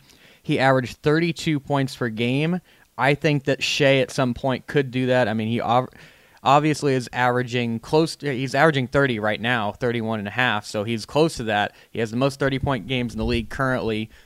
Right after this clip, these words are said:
so I think that's in the cards in the next few years. Shai could over, uh, average over thirty-two.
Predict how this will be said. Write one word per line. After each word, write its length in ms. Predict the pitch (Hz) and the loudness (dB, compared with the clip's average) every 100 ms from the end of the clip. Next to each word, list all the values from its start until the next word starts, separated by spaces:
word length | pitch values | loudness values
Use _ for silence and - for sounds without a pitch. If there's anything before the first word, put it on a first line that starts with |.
| - | -12
so 460 | - 127 117 107 107 - - - - | -2 2 2 0 -2 -10 -20 -10 -4
I 80 | |
think 200 | 143 139 | -2 -2
that's 340 | 131 131 - - | 0 0 -2 -8
in 220 | 151 160 | -2 0
the 80 | 143 | 0
cards 480 | 139 147 131 127 113 | -2 2 4 4 0
in 20 | |
the 60 | 123 | -2
next 240 | 120 - | -4 -4
few 160 | 127 120 | -6 -2
years. 340 | 117 113 110 | 0 -2 -2
Shai 200 | - 123 | -2 -2
could 140 | 113 110 | -2 -2
over, 440 | 113 107 107 101 | -2 -2 -4 -4
uh, 60 | 143 | -4
average 500 | 123 120 117 113 107 | -4 -2 0 -2 -4
over 240 | 120 110 110 | -4 -4 -4
thirty-two. 600 | 110 107 95 - 104 | -4 -6 -6 -6 -6